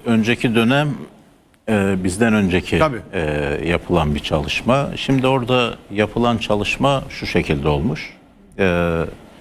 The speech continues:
Speaker 1: önce her şeyi, e, ihalesi yapılıyordu. Tek ihaleydi.
Speaker 2: Evet.
Speaker 1: Şimdi burada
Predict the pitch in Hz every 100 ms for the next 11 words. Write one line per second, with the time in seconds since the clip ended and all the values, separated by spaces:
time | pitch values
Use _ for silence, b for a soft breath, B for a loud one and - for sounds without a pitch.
0 | B B - 127 117 123 120 - - -
1 | - _ - 120 139 - - 95 76 -
2 | - - - _ _ _ _ _ 87 78
3 | 80 90 87 82 76 - 82 73 80 76
4 | 76 - - 123 95 76 78 73 73 69
5 | - - 123 110 90 - - - 127 135
6 | 135 135 131